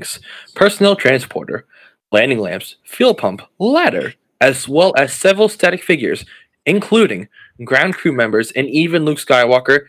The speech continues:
himself. When you sign up for your subscription, each month, in, in addition to your parts of the model, you'll get four full-color magazines featuring instructions for the parts you've received, fascinating articles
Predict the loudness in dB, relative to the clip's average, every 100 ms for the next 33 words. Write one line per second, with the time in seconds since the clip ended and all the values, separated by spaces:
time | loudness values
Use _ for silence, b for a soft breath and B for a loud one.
0 | b -8 -6 -4 -6 -6 -10 -20 _ _
1 | _ _ _ _ _ _ _ B B B
2 | 0 2 0 2 2 0 -2 -2 0 0
3 | -4 0 -2 -2 -8 -18 b b b b
4 | -6 -6 -4 -4 -4 -6 -20 _ _ _
5 | -20 _ _ -6 -4 -4 0 0 4 2
6 | 2 -4 -2 0 2 2 2 2 2 -4
7 | 0 0 0 -2 -6 -16 _ _ 0 0
8 | 2 -2 2 2 2 -2 0 0 2 0
9 | 0 0 -2 -4 -12 -20 -20 _ _ b
10 | b _ _ -4 -2 -2 -2 -2 -4 0
11 | 0 0 -10 -12 -6 -6 0 -2 0 -4
12 | -4 -6 -10 -16 -20 _ b b b -18
13 | -2 0 0 0 -2 -2 0 0 0 -6
14 | -6